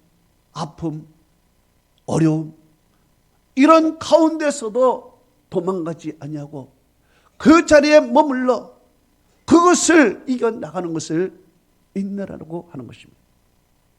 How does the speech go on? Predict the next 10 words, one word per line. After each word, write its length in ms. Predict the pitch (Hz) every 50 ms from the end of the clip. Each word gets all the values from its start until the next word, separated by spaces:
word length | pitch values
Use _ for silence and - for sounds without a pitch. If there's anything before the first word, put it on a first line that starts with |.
| _ _ _ _ _ - - 180 -
우리는 280 | 285 330 330 320 349 339
어떤 300 | 349 339 339 349 349 339
어려운 360 | 330 359 370 359 349 349 349
일을 420 | 349 339 349 339 339 - - _
당하면은 500 | - 269 269 254 226 214 214 - 226 214 - _ _ _
도망가기 580 | - 196 190 190 190 190 165 170 165 156 170 160 160
급급한 560 | _ 160 151 - 156 - _ _ - - 117 113
것입니다. 480 | 117 110 - - - - - - _ _ _ _ _ _ _ _ _ _ _ _ _ _ _ _ _ _ _ _ _ _ _ _ _
피하는 420 | _ - - - 233 208 185 170 -
것입니다. 380 | - - - - - _ _